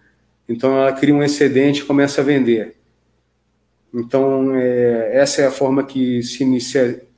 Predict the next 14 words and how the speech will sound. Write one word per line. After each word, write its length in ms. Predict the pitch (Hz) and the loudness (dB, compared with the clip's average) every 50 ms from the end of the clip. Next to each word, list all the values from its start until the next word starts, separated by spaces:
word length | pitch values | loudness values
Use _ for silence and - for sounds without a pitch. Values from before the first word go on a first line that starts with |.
| _ _ _ | _ _ _
se 200 | - - - 135 | -14 -8 -4 -2
inicializa, 1600 | 127 123 123 127 131 131 127 120 120 123 123 - - 143 131 127 120 120 135 143 147 143 143 139 127 123 120 113 110 110 98 - - _ _ _ _ _ _ _ _ _ _ _ _ _ _ _ - | -2 -2 -2 -2 -2 -4 -2 -2 -2 -2 -2 -2 0 0 0 0 0 0 0 0 0 0 0 0 0 0 0 -2 -4 -6 -8 -12 -16 _ _ _ _ _ _ _ _ _ _ _ _ _ _ _ -12
é, 540 | 117 113 110 110 110 107 107 107 107 104 107 | -10 -8 -8 -6 -6 -6 -6 -6 -6 -4 -2
o 40 | 113 | -2
interesse 500 | 127 131 135 143 131 127 131 139 139 - | -2 0 2 2 2 2 2 0 0 -2
pela 180 | - 135 123 123 | -2 0 -2 0
comercialização. 1040 | - 123 127 123 120 127 - 123 120 120 127 113 - - - 131 127 143 151 - - _ _ _ _ _ _ _ _ _ _ _ _ _ _ _ _ _ _ _ _ _ _ _ _ _ _ - | -2 -2 -4 -4 -4 -4 -4 -4 -2 -2 -2 -2 -4 -6 -4 -4 -2 -2 -4 -6 -10 _ _ _ _ _ _ _ _ _ _ _ _ _ _ _ _ _ _ _ _ _ _ _ _ _ _ -12
Então, 380 | 117 117 117 127 131 135 131 | -10 -4 -2 0 0 0 0
pode 220 | 135 147 143 143 - | 0 0 0 0 -2
ser 120 | - 151 | -2 -2
uma 160 | 139 143 139 | 0 0 0
coisa 280 | 139 - 147 135 143 139 123 120 131 135 131 - | 2 2 2 2 2 2 0 0 -2 -4 -4 -8
bem 280 | - 117 113 147 160 156 | -6 -2 2 2 2 2
pequena. 520 | 156 - - - 123 123 117 107 104 95 | 0 -4 -4 -2 -2 -2 -2 -2 -6 -8